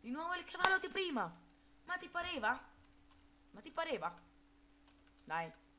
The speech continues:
dai, eh. Dai, eh. Oh, Matrix, dai, eh.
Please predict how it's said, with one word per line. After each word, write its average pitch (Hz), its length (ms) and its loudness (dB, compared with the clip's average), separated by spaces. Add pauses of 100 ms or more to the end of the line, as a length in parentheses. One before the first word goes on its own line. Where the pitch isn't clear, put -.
(240)
dai, 160 320 -2
eh. 165 200 -2 (840)
Dai, 190 340 0
eh. 185 140 -2 (280)
Oh, 170 100 -6
Matrix, - 500 -14
dai, 202 280 -2
eh. - 140 -4